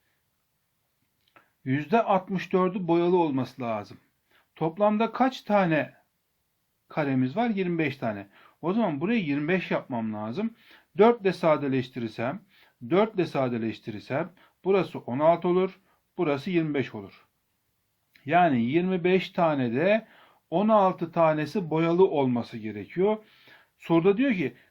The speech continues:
kaç parçanın daha boyanması lazım? Şu an sekiz tane boyalı var.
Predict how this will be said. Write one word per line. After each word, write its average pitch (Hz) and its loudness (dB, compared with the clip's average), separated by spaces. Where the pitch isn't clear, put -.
kaç 226 0
parçanın 190 2
daha 185 4
boyanması 156 2
lazım? 123 0
Şu 196 0
an 240 6
sekiz 240 -4
tane 165 2
boyalı 120 0
var. 139 2